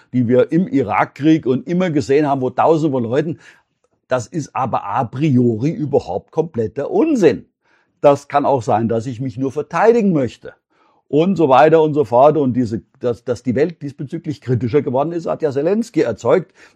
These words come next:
indem er die außenstehenden Atombomber, da hat sich der Deu-, da hat sich unsere deutsche Presse wunderbar darüber gefreut, dass die Atombomber, der Weiße Schwan, bombardiert worden ist von Zelensky.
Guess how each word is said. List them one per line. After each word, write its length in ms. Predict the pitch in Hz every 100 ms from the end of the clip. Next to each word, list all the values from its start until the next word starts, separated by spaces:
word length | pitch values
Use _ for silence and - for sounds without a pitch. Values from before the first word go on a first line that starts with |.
| -
indem 420 | 147 143 131 156
er 160 | 160 143
die 160 | 139
außenstehenden 1120 | - 98 160 170 165 - 123 143 - 104 - _
Atombomber, 800 | 107 - 143 131 131 139 156 160 _ _ -
da 100 | 104
hat 120 | 120
sich 120 | 113
der 160 | 127 113 _
Deu-, 220 | 147 151 151 -
da 240 | 147 147
hat 100 | 170
sich 160 | 147 120
unsere 240 | 147 131
deutsche 240 | 139 131 123
Presse 260 | 135 127
wunderbar 500 | 143 220 214 - 104
darüber 340 | 113 117 120 123
gefreut, 640 | - - 87 135 185 - _ - _ _
dass 360 | 127 135 - _ _ _
die 120 | -
Atombomber, 720 | - - 160 175 139 127 135 123
der 120 | 113
Weiße 280 | 98 120 127
Schwan, 440 | 110 107 196 220
bombardiert 640 | 135 120 107 92 127 120
worden 260 | 104 98 95
ist 160 | -
von 220 | - 117 110
Zelensky. 800 | 87 92 120 120 - 202 208